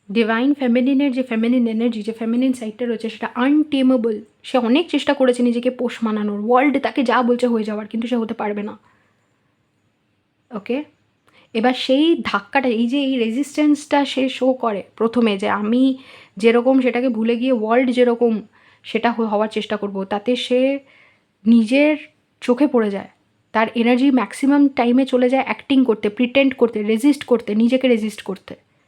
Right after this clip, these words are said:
নিজেকে পুরোপুরি হারিয়ে ফেলে সে। আর এই দ্বন্দ্বটা চলে, এই যে যখন আমরা শক্তিকে, আহ, ইসেই করছি না, মানে সম্মানই করছি না,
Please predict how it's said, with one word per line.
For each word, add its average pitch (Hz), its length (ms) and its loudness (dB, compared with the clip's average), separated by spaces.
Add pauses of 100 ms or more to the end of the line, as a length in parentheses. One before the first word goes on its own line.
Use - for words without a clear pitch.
(500)
নিজেকে 247 240 2
পুরোপুরি 277 380 4
হারিয়ে 233 300 0
ফেলে 190 240 -8
সে। - 140 -14 (880)
আর 214 160 2
এই 262 100 0
দ্বন্দ্বটা 240 520 -4
চলে, 226 260 -8
এই 220 220 -10
যে 262 180 -6 (480)
যখন 220 500 -2
আমরা 233 260 -4
শক্তিকে, 269 760 -4 (400)
আহ, 214 380 -6
ইসেই 302 260 0
করছি 247 340 -4
না, 196 140 -14 (180)
মানে 208 260 -10
সম্মানই 247 480 0
করছি 240 320 -4
না, 196 140 -14